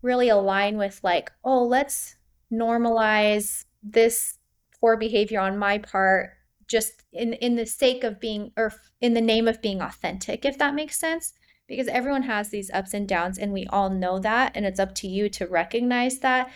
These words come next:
But we don't need to constant be, le-, constantly being complaining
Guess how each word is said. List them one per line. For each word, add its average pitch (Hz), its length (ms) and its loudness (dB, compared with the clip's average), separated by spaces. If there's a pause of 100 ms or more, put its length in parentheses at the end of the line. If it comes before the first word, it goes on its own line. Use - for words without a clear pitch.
(280)
But 220 80 2
we 220 100 4
don't 226 140 2
need 226 100 0
to 202 80 -2
constant 202 480 -8
be, 190 320 -10
le-, 196 360 -8
constantly 269 420 0
being 240 240 0
complaining 196 840 -2